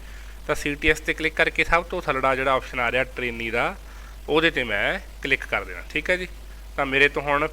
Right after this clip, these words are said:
ਪੀ ਆਰ ਐਨ ਨੰਬਰ ਤੇ ਮੇਰੀ date of birth ਦੀ ਡਿਮਾਂਡ ਕਰ ਰਿਹਾ ਹੈ। ਤੋ ਜਿਹੜਾ ਤੁਹਾਡਾ ਕੰਪਲੀਟ ਪੀ ਆਰ ਐਨ ਨੰਬਰ ਹੋਏਗਾ, ਉਹ ਤੁਸੀਂ ਇੱਥੇ ਐਂਟਰ ਕਰ ਦੇਣਾ। ਜਿਵੇਂ ਕਿ ਆਰ ਤੋਂ ਸ਼ੁਰੂ ਹੁੰਦਾ ਹੈ, ਤਾਂ ਆਪਾਂ ਆਰ ਤੋਂ ਹੀ ਸ਼ੁਰੂ ਕਰਾਂਗੇ। ਤਾਂ ਜੋ ਵੀ ਮੇਰਾ ਆਪਣਾ ਹੋਏਗਾ ਪੀ ਆਰ ਐਨ ਨੰਬਰ,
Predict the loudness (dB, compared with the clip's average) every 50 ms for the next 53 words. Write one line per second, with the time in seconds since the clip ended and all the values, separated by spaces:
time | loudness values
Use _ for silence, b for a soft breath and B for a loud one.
0 | -2 -2 2 4 4 4 4 4 2 0 -2 -2 -2 -2 -2 -2 0 0 0 2
1 | 2 2 0 0 0 -2 -2 -2 0 -2 -2 -2 -4 -4 -6 -6 -6 -6 -4 -2
2 | -2 0 0 0 0 -2 -4 -2 0 0 2 2 2 0 0 -2 -2 -4 -6 -8
3 | -6 -4 -2 0 2 4 4 4 4 4 4 4 4 4 2 -2 -4 -4 -2 0
4 | 2 2 2 0 -2 0 2 4 4 4 4 4 2 2 2 2 2 2 2 2
5 | 2 4 6 6 6 6 4 0 B B B B B B -4 0 0 0 0 -2
6 | -4 -2 0 0 0 2 4 4 4 4 4 2 -2 0 2 2 0 0 -2 -6
7 | -6 -6 -4 -4 -4 -4 -4 -2 0 0 0 2 4 6 6 6 6 4 0 -6
8 | -6 -6 -6 -4 -4 -2 0 2 2 2 2 0 2 4 6 8 8 8 8 6
9 | 2 0 -2 0 0 0 0 0 -2 -2 -4 -2 2 2 2 2 2 2 2 2
10 | 0 -2 B B B B B B B B B B -2 -2 0 0 2 2 2 2
11 | 2 0 0 0 2 6 8 8 8 8 8 4 -2 -6 -2 0 0 0 0 0
12 | 2 2 2 4 2 2 0 -2 -2 -2 2 4 4 6 6 8 8 8 8 6
13 | 4 0 -2 0 2 2 4 2 2 0 0 -2 -2 2 4 4 4